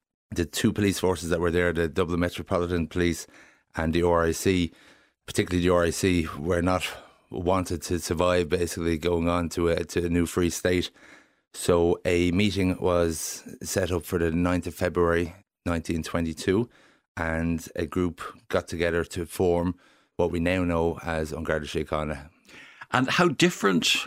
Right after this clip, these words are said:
Speaker 2: were they meant to be, or were they intended to be, from what had existed before? The, now, forgetting about the R I C and the D M P, but the Republican police, who were basically just glorified I R A men, weren't they?
Speaker 1: Well,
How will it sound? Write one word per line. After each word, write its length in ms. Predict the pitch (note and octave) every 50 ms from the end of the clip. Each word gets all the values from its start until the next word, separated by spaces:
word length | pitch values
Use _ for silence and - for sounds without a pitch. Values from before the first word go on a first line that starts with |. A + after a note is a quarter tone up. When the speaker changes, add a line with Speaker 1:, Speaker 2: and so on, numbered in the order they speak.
| - -
Speaker 2:
were 220 | G2 G#2+ A#2+ A#2
they 180 | F#2+ A2 G#2+ G#2+
meant 300 | G#2 G#2+ A2 A#2 A#2+ A2+
to 300 | - - - - - G2+
be, 260 | - F#2 F2 F2 F2
or 80 | E2+ E2+
were 160 | F2 E2+ D#2+
they 160 | D2 E2+ E2+
intended 640 | E2+ E2+ F2 - - - G#2+ G#2+ A2 G#2+ G2 F#2+ D2+
to 260 | - - - - - -
be, 320 | - - D#2+ D#2+ D#2 D#2+
from 600 | D2+ - - - F2+ E2 E2 E2+ D#2+ D#2+ D#2+ C#2+
what 220 | - G2 F#2+ F2
had 200 | E2+ F#2+ E2+ D2+
existed 720 | F2 E2 D2+ C#2+ - - F#2+ F#2 - - - E2 C#2 -
before? 340 | - D2+ C#2 - - F2 D2
The, 160 | C2+ D#2 E2 -
now, 140 | F2+ F#2+ E2+
forgetting 380 | - F#2+ E2 F2+ A2 A#2 B2+
about 180 | A#2 F#2+ F#2 F2
the 140 | - F2 E2+
R 160 | E2+ E2+ D#2
I 60 | D2
C 200 | - - F2+ D#2+
and 100 | D#2 D2
the 60 | D2
D 220 | C2+ D#2 D#2+ D2 C#2+
M 120 | C#2 C#2
P, 200 | - F#2 D#2 - - -
but 120 | - - -
the 100 | - F2+
Republican 720 | F2 E2 - - - A#2+ G#2+ A#2 G#2 - - G2+ F2 E2 - - - - - - _ -
police, 560 | - - F#2 F2+ G#2+ B2 F2+ C2+ - - - - -
who 140 | - G#2+
were 160 | G2+ G2 G2+ F2
basically 560 | - G#2 A2 A2 - A2+ G2+ - D#2+ E2+ D2+
just 320 | - - E2+ D#2 - - _ _ _ _ -
glorified 520 | - F2+ E2+ D#2+ D#2+ - - D2 D2 C#2
I 160 | C#2+ C#2+ C#2 C2+
R 180 | C2+ C2+ C2+
A 140 | D#2 G2 A2+
men, 220 | G#2+ C#2+ - -
weren't 140 | D2+ F2+ -
they? 160 | - - - _ _ _ _ _ _ _ _ _ _ _ _ _ -
Speaker 1:
Well, 340 | C#3 D#3+ D#3 D3 C#3 C3+